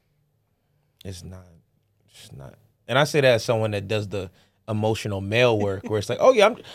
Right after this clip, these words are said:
now I know what my feelings are. I understand my feelings. Got it. Like, now, now I know, I know how to deal with this. Oh yeah, now I'm able to sit in all this, this, this full scale of emotions that I have,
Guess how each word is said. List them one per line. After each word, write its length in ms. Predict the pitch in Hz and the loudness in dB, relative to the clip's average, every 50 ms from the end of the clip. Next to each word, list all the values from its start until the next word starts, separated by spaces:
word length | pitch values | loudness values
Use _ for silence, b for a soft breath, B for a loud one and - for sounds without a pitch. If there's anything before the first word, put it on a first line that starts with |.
| B B - | B B 0
now 300 | 143 165 226 - 381 359 | 4 4 6 6 6 6
I 40 | |
know 160 | 311 285 277 262 | 6 6 6 6
what 100 | 240 226 | 6 6
my 100 | 220 214 | 4 4
feelings 380 | - 208 208 196 190 180 170 | 4 2 2 2 2 2 4
are. 200 | 180 175 180 185 | 4 6 8 8
I 140 | 175 151 156 | 6 6 6
understand 360 | 202 214 214 - 220 220 214 | 6 6 6 6 6 4 6
my 120 | 208 208 202 | 6 4 4
feelings. 480 | - 156 147 143 139 135 135 135 117 113 | 4 4 4 6 6 4 2 0 0 2
Got 200 | 123 127 131 127 | 4 4 6 6
it. 120 | 123 120 | 6 4
Like, 240 | 117 117 117 113 101 | 4 2 2 0 0
now, 360 | 127 156 165 170 170 175 175 | 0 4 6 6 6 6 6
now 240 | 165 175 180 185 185 | 4 4 4 4 4
I 60 | 175 | 4
know, 180 | 160 156 160 160 | 4 4 4 4
I 60 | 165 | 4
know 100 | 165 165 | 4 4
how 80 | 160 | 4
to 100 | 151 139 | 4 4
deal 180 | 131 123 147 147 | 2 2 2 2
with 100 | 139 127 | 2 2
this. 200 | 139 160 160 160 - | 0 -2 -4 0 4
Oh 220 | 196 208 170 143 | 6 6 6 6
yeah, 260 | 147 160 208 233 175 | 4 4 4 2 2
now 160 | 147 156 180 190 | 2 0 0 -2
I'm 100 | 220 208 | -2 -2
able 160 | 190 160 151 | -4 -4 -4
to 60 | 151 | -4
sit 200 | - - 175 151 | -4 -4 -4 -2
in 60 | 147 | 0
all 340 | 139 147 151 151 147 139 143 b b b b b b _ - | 2 2 2 2 2 0 -2 b b b b b b _ 0
this, 280 | 139 139 120 - - | 0 2 2 0 -6
this, 320 | - 98 117 127 123 107 - | -8 -2 0 0 0 0 -2
this 160 | 113 113 - | -6 -8 -8
full 580 | - - - 131 143 147 147 147 147 143 135 | -8 -4 2 4 6 8 8 8 6 6 4
scale 500 | 123 - - - 147 151 151 147 147 147 | 2 -2 -2 2 4 4 4 6 6 6
of 140 | 143 139 123 | 4 4 4
emotions 720 | 127 120 117 123 135 147 143 - 156 147 139 143 131 123 123 | 2 2 4 4 4 4 2 2 0 -2 -2 -2 -4 -4 -2
that 120 | 131 120 | 0 0
I 80 | 123 123 | 0 0
have, 420 | 127 131 127 131 139 139 135 127 | 0 0 0 0 0 0 -2 -4